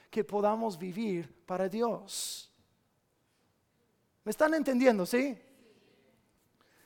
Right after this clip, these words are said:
La semana pasada hablamos de liberación de esclavitud.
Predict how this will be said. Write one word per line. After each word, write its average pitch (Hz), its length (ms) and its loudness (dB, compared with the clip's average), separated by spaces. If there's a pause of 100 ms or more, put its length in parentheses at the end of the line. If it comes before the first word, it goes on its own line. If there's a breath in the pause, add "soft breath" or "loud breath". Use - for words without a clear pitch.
(240 soft breath)
La 220 100 6
semana 269 300 6
pasada 269 380 8
hablamos 233 760 8 (260 loud breath)
de 226 300 10
liberación 254 840 6
de 285 80 8
esclavitud. 240 840 4